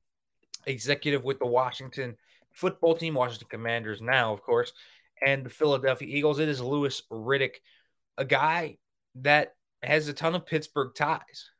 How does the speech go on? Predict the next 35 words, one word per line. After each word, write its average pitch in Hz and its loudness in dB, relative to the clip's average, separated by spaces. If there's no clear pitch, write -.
right? 123 0
Everything 190 -2
you 156 -2
look 175 0
at 135 2
from 139 -8
Louis 135 -2
Riddick 143 0
is 127 -10
Pittsburgh. - -4
He 127 -10
was 120 -10
a 104 -12
draft 117 2
pick 160 -4
from 156 -8
Pittsburgh. 151 -2
He's 131 -8
a 120 -6
guy 123 4
that's - -6
from 127 -2
Pennsylvania. 123 -6
Now, 110 -2
he's 104 -4
from 123 -6
the - -10
eastern 123 -8
part 120 2
of 98 -10
the - -16
state, 160 2
but 180 6
Pittsburgh 151 -4
ties 135 0